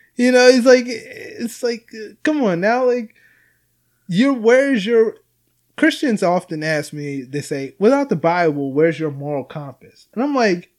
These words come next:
if you read the Bible and are able to twist it in a way where it's moral to have slaves and to kill people and to just be, uh, just vile, then I would say you have no moral compass.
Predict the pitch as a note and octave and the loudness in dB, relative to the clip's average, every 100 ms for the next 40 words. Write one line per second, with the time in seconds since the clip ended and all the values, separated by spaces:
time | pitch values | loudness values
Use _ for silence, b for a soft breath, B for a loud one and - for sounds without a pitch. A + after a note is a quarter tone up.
0 | - G3+ - C#4+ E4+ D4+ A#3+ F#3+ F3 _ | 0 0 4 6 6 4 2 -8 -12 _
1 | C#3+ _ _ G2 D3+ A3+ C4+ B3+ B3 A#3+ | -20 _ _ -2 4 4 4 4 4 2
2 | A#3+ C4 C4+ b b b b b - F3 | -2 -6 -8 b b b b b -4 -2
3 | E3+ D#3+ - - C#3 F3+ G#3+ G#3 B3 B3 | -2 -4 -10 -10 -6 -2 -2 0 -2 -4
4 | - F3 D#3+ C#3 _ _ - - G3 A#3+ | -4 -4 -4 -8 _ _ -20 0 2 2
5 | - C4+ B3 G3 F#3+ F3+ G3+ A#3+ F#3+ D#3 | 0 -2 0 0 0 0 0 0 0 0
6 | D#3 E3+ D#3+ B2 C#3 D#3 F3+ G#3 G#3+ F#3+ | 0 -2 -6 -8 -4 -2 0 0 -2 -2
7 | D#3+ D#3+ C#3 - D3 E3+ G#3 A3+ - - | -4 -4 -6 -8 -2 -2 -2 -6 -8 -8
8 | C#3+ - - G#3 A3 G#3+ A3 G#3+ A#3 A3+ | -8 -10 -2 0 0 0 -4 -2 -2 -2
9 | A3 - D#3+ D#3+ D3+ E3 D3+ D3 C#3 F#3 | -2 -4 -2 -2 -4 -4 -2 -2 -4 -4
10 | E3+ D3 F#3+ G3+ - - C#3 D#3+ - A#2 | -6 -6 -6 -8 -12 -18 -6 -4 -4 -6
11 | C#3+ C#3 G3 A3+ B3 b b b b b | -6 -2 0 2 0 b b b b b
12 | b b b b C#3+ C4 A#3+ - C4+ F4 | b b b b 4 4 4 0 0 2
13 | D#4+ - B3 A3+ G3 C#4+ F4 B3 G#3+ F3+ | 2 2 0 2 4 4 4 2 -2 0
14 | E3+ E3+ G#3+ A3 A3 F#3+ F#3 G3 A3 - | -2 6 8 8 6 -2 -2 -2 -4 -8
15 | E4 D#4+ - - | -10 -12 -18 -20